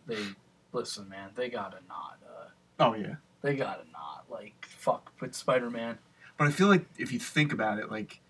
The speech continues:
Speaker 2: this is, this is off topic. It just came to me, like, you know, a couple days ago. I was, I was, I saw a picture. They had, like, all three of the Spider-Mans, so Tobey Maguire, Andrew Garfield, and,
Speaker 1: Yeah.
Speaker 2: um,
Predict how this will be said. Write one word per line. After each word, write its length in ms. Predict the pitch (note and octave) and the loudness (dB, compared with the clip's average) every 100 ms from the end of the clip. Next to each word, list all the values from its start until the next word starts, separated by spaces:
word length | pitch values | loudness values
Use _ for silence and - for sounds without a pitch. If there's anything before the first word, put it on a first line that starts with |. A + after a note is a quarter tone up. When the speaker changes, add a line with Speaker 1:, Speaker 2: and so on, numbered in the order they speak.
| _ _ _ _ | _ _ _ _
Speaker 2:
this 100 | B2+ | -4
is, 160 | A#2+ A2+ | -2 -2
this 140 | A#2+ G#2 | -4 -4
is 180 | G2+ - _ - | -8 -10 _ 0
off 340 | B2 A2+ - | 4 4 2
topic. 340 | - D3+ B2+ G#2+ | 2 2 4 0
It 280 | A2+ A#2 G#2 | -2 -2 -4
just 260 | A#2 - | -8 -8
came 220 | - A#2+ | -2 -2
to 100 | - | -2
me, 100 | A#2 | -4
like, 200 | A2 G#2+ - - - _ _ _ - | -2 -4 -8 -18 -20 _ _ _ -10
you 100 | A2+ | -8
know, 80 | |
a 20 | G#2+ | -6
couple 240 | G2+ A2 | -6 -4
days 240 | G#2+ A2 | -4 -4
ago. 240 | G#2 A2 G#2+ | -4 -2 0
I 40 | |
was, 240 | A#2 - - | 0 -2 -6
I 40 | - | -6
was, 220 | G#2 - | -4 -4
I 120 | - | -2
saw 180 | - C3+ | 2 2
a 40 | |
picture. 480 | A#2 - - A#2 G#2+ | 2 -2 -2 -2 -4
They 160 | G2+ G#2+ | -4 0
had, 260 | A2+ A2 G#2+ | 2 0 -2
like, 260 | A2 - - _ _ - | -6 -8 -16 _ _ -2
all 200 | A#2+ A2 | 0 -2
three 260 | - A2+ A2 | -4 -4 -2
of 80 | |
the 300 | G#2+ G#2 A2 - - _ _ | -2 -2 -4 -8 -14 _ _
Spider-Mans, 680 | - A#2+ A2 A2+ A2+ A2+ | -6 -4 -4 -4 -6 -4
so 120 | - G#2+ | -4 -4
Tobey 280 | - G#2+ | -4 -4
Maguire, 460 | G#2+ G#2+ G#2+ A2 G#2+ - _ - | -2 0 -2 -2 -8 -14 _ -8
Andrew 240 | A2+ A2 | -6 -4
Garfield, 460 | A2+ A2 - A2 G#2+ | -6 -6 -6 -6 2
and, 80 | E3+ | 8
Speaker 1:
Yeah. 160 | E3+ G2+ - - - _ | 8 8 -10 -20 -20 _
Speaker 2:
um, 480 | G#2+ G#2 G2+ G#2 | -6 -4 -4 -6